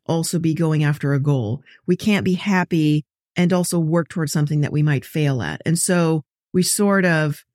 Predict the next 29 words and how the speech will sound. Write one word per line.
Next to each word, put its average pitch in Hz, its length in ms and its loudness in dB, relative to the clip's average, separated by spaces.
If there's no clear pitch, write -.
we 190 120 0
either 202 220 2
say, 180 180 0
"Well, 180 180 2
I'll 180 120 0
be 170 100 2
happy 170 320 0
when," 156 520 2
to 175 100 -2
provide 156 380 0
evidence 151 400 0
that - 120 -4
we 147 200 -2
are 185 260 0
going 139 360 0
for 131 280 -2
it, 139 140 -2
or 196 540 2
we 190 120 0
tell 196 220 0
everyone 180 300 2
around 170 320 0
us, 160 120 -6
"Well, 208 160 0
I'm 202 120 2
just 190 180 -2
here 175 140 -2
for 156 140 -6
fun. 147 720 0